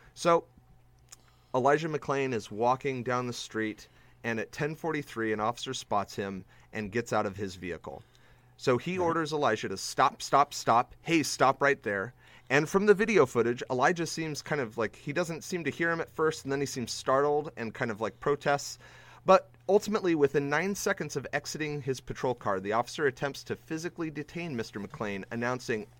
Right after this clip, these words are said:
Speaker 1: "I have a right to stop you because you are being suspicious."
Speaker 2: By
Speaker 1: So a
Speaker 2: walking
Speaker 1: minute
Speaker 2: home with a
Speaker 1: later,
Speaker 2: ski mask on.
Speaker 1: a minute later at ten forty-four,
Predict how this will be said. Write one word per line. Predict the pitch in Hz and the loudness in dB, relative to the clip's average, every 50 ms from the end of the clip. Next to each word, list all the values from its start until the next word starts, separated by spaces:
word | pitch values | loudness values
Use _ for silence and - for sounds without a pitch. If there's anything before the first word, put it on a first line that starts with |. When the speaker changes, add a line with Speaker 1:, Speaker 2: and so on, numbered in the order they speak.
| - - - - - _ _ _ | -20 -20 -20 -20 -20 _ _ _
Speaker 1:
"I | 139 156 | 6 6
have | 180 165 151 | 6 6 6
a | |
right | 139 147 160 156 - | 6 6 4 4 2
to | 147 | -2
stop | 131 - - 131 113 113 - 110 | -6 -2 0 2 2 2 0 -4
you | 110 104 | -6 -6
because | 95 98 - 110 95 - | -6 -8 -10 -10 -8 -6
you | 120 117 | -2 -2
are | 123 120 | -2 -2
being | 101 117 117 113 110 104 | -2 -2 -4 -4 -4 -6
suspicious." | - - 101 - - - 98 - - - - - - - - - - _ - - - - _ - - - - - - - _ _ - - _ _ _ _ _ _ - | -8 -10 -10 -10 -8 -8 -8 -8 -8 -12 -12 -14 -14 -14 -18 -20 -20 _ -20 -20 -20 -20 _ -20 -20 -20 -20 -20 -20 -20 _ _ -20 -20 _ _ _ _ _ _ 2
Speaker 2:
By | 127 | 6
Speaker 1:
So | 113 147 | 8 8
a | |
Speaker 2:
walking | 151 151 160 | 8 8 6
Speaker 1:
minute | 175 196 208 | 4 2 2
Speaker 2:
home | - 104 | 2 2
with | 127 117 | 2 4
a | 110 110 | 4 2
Speaker 1:
later, | 123 135 | 2 0
Speaker 2:
ski | 110 90 | -2 -6
mask | 87 80 - - - | -8 -10 -14 -16 -18
on. | - - - - _ _ - - - - - - - - - _ - - - - - _ _ _ - | -18 -20 -20 -20 _ _ -20 -20 -20 -20 -20 -20 -20 -20 -20 _ -20 -20 -20 -20 -20 _ _ _ -4
Speaker 1:
a | 120 | -2
minute | 123 131 143 165 - - | 0 0 0 -2 -2 0
later | 135 135 131 143 143 | 0 2 4 4 2
at | 120 92 - - | 2 0 -2 -4
ten | 147 131 135 | -6 -6 -6
forty-four, | - - 147 151 147 - 123 110 107 107 127 | -4 -4 -4 -4 -4 -2 -2 -2 -2 -2 -4